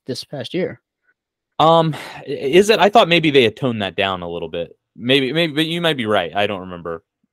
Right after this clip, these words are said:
Speaker 2: Um,
Speaker 1: We'll go
Speaker 2: but
Speaker 1: back
Speaker 2: it
Speaker 1: and check on that.
Speaker 2: Yes, we will. We will. Um,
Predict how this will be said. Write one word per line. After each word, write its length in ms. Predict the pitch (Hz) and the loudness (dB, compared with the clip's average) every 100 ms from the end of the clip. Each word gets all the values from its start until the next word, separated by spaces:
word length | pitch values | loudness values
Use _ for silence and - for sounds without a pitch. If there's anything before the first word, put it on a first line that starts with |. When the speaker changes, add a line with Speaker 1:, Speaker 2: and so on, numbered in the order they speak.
| - | -6
Speaker 2:
Um, 400 | 101 90 85 82 _ _ _ _ _ _ _ _ _ _ _ _ _ _ | -4 -4 -10 -16 _ _ _ _ _ _ _ _ _ _ _ _ _ _
Speaker 1:
We'll 100 | 151 | 2
go 80 | 160 | 4
Speaker 2:
but 60 | 143 | 4
Speaker 1:
back 40 | |
Speaker 2:
it 40 | 139 | 2
Speaker 1:
and 80 | |
check 160 | 131 143 | -2 -4
on 100 | 127 | -2
that. 180 | 117 87 _ 151 | -4 -6 _ -2
Speaker 2:
Yes, 300 | 139 90 - | 0 0 -4
we 120 | 117 | -4
will. 260 | 107 87 85 | -4 -6 -8
We 120 | 98 | -8
will. 200 | 90 - _ _ _ - | -8 -10 _ _ _ -2
Um, 340 | 123 110 90 | 0 0 -2